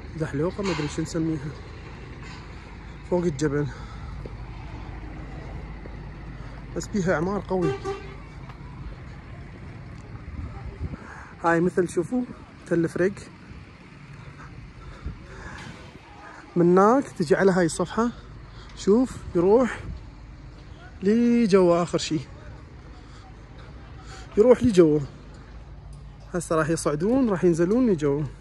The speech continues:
انتو جايين على راوندوز، انصحكم تزورون هذا المنتجع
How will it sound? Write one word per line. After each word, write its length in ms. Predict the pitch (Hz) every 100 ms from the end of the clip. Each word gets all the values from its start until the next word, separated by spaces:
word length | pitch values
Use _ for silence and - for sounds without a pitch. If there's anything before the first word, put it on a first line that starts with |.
| - - - - - - - - - - - - - - - - - - - - - - - - -
انتو 180 | 233 240
جايين 340 | 190 220 202 196
على 360 | 196 220 208 - - - - -
راوندوز، 840 | 190 202 202 185 160 196 254 - - - - - - - - - - - - - - - -
انصحكم 500 | 185 - 208 226 202
تزورون 420 | 147 175 214 254
هذا 240 | 180 190 214
المنتجع 540 | 196 160 151 139